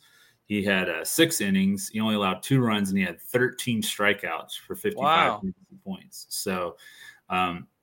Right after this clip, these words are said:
Speaker 1: Oakland's actually fallen below Detroit now for the fewest runs scored per game. So that's another thing they have in their fe-, favor. So
Speaker 2: Makes perfect sense.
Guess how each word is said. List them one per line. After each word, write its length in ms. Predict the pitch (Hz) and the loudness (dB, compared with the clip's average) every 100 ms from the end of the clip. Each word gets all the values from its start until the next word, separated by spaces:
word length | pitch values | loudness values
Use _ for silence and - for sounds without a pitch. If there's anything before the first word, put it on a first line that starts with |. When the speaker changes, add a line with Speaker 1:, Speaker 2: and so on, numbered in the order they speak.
| - | 0
Speaker 1:
Oakland's 360 | 143 147 131 110 | 0 4 4 6
actually 300 | 120 - 107 | 6 4 -2
fallen 380 | - 110 117 | 0 2 2
below 260 | 101 101 107 | 4 4 2
Detroit 440 | 95 95 - 110 104 | 0 -4 0 0 0
now 220 | 90 85 | -2 -6
for 160 | - 92 | -6 -8
the 80 | |
fewest 420 | 90 110 107 98 - | -4 0 0 0 -2
runs 220 | 98 95 | -2 -2
scored 320 | - 98 95 | -2 -2 -2
per 120 | 95 | -6
game. 420 | 92 95 85 82 - | -4 -4 -4 -8 -12
So 200 | - 95 | -8 -4
that's 240 | 92 95 | -4 -4
another 260 | 95 95 95 | 0 0 0
thing 180 | 98 95 | -2 -6
they 80 | |
have 200 | 90 90 | -4 -6
in 80 | 90 | -6
their 120 | 87 | -12
fe-, 320 | 82 92 87 - - | -10 -10 -10 -12 -12
favor. 500 | 98 92 85 92 - _ | -4 -4 -4 -12 -16 _
So 340 | - - 98 95 _ _ _ _ _ _ _ - - | -20 -10 -10 -10 _ _ _ _ _ _ _ -14 -8
Speaker 2:
Makes 280 | 151 143 - | -8 -8 -12
perfect 440 | - 151 139 131 | -4 -4 -4 -12
sense. 500 | - 156 143 143 - | -4 -2 -2 -6 -16